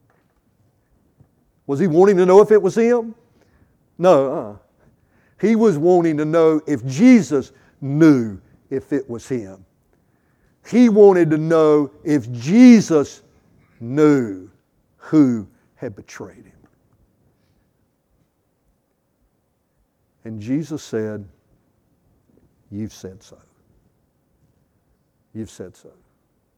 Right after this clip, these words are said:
Hold your finger there a minute. It was interesting when I was working through this text. It comes up again, something very similar.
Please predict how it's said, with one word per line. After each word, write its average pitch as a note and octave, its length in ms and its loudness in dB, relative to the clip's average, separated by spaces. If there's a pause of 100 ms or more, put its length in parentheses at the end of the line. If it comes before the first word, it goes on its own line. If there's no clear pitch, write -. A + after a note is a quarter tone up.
(1080)
Hold F3 300 -8
your C#3+ 100 -4
finger C3+ 400 -8
there A2 220 -6
a G#2+ 40 -10
minute. A#2 420 -8 (1080)
It - 160 -20
was A#2 120 -8
interesting B2 520 0
when A#2 140 -6
I A2+ 80 -6
was G#2+ 220 -8
working B2 380 -8
through A#2 140 -6
this G#2 220 -10
text. - 540 -4 (220)
It - 240 -18
comes C#3 380 -12
up B2+ 220 -8
again, G#2 580 -12 (1040)
something B2 420 -8
very A#2 220 -6
similar. G#2 500 -10